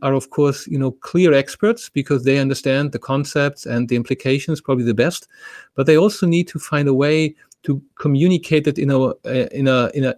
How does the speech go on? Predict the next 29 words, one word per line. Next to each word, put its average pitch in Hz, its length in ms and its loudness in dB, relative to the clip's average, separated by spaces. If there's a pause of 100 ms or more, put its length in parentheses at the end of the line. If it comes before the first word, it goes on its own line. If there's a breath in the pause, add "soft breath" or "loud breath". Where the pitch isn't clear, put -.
easy, 165 560 2
um, 131 420 -2
understandable 139 580 0
way 135 260 4
so 143 180 -2
that 131 200 -2
their 120 240 4 (400 soft breath)
C-suite 147 440 -2
peers 143 260 2
really 135 340 2 (140)
get 139 200 4
it 190 220 0
and 143 140 0
also 139 240 0
then 139 160 0
probably 135 480 -2
act 131 320 -4
in 123 160 -2
the 120 160 0
same 135 320 0
way 123 320 0 (340 loud breath)
that 123 180 2
was 120 160 0
intended 123 400 -2
by 110 140 -2
the 110 100 -4
C 113 240 -6
F 107 140 -6
O. 113 240 -8